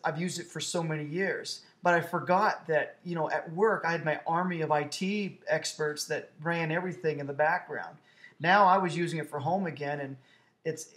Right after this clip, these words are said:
it's installing updates all day long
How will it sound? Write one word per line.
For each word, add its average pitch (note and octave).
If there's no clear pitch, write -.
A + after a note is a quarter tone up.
it's D#3
installing E3
updates D3+
all F3
day D#3
long C#3+